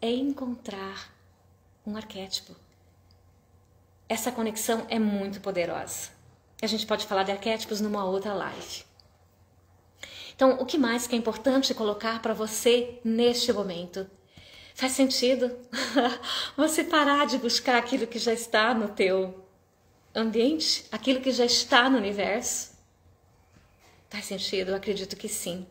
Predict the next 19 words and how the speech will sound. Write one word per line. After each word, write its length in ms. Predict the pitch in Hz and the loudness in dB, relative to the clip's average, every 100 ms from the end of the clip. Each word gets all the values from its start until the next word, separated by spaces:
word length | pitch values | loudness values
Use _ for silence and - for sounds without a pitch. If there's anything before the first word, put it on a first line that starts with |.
| - - - - | -20 -20 -20 -4
Lembra 220 | 214 226 | -2 0
que 100 | 233 | -2
tudo 260 | 240 233 247 | -4 -4 -4
que 120 | 196 | -4
você 260 | 190 - | -6 -6
quer 400 | 190 - 208 202 - - | -10 -4 -4 -4 -8 -12
já 380 | 180 185 185 190 | -8 -4 -4 -2
se 220 | - - | -2 -2
encontra 680 | 196 196 202 180 180 196 196 - | -4 -6 -4 -4 -4 -8 -10 -10
no 180 | 196 190 | -8 -6
universo. 760 | 190 190 185 202 190 - 202 - _ _ _ _ _ _ - - - - - _ | -6 -6 -8 -10 -8 -8 -10 -18 _ _ _ _ _ _ -20 -20 -20 -20 -20 _
E 160 | 226 220 | -2 0
quando, 760 | 226 220 220 214 208 202 190 - - - | 2 2 2 0 2 0 -2 -12 -20 -8
só 180 | 247 | -4
pra 100 | 254 277 | 0 2
complementar, 800 | 247 226 196 202 202 214 202 185 | 2 2 -2 -4 -2 -2 -2 -4
quando 200 | 214 208 | -2 0
eu 80 | 208 | 0
disse, 720 | 202 226 220 - 208 190 | 0 -2 -2 -2 0 0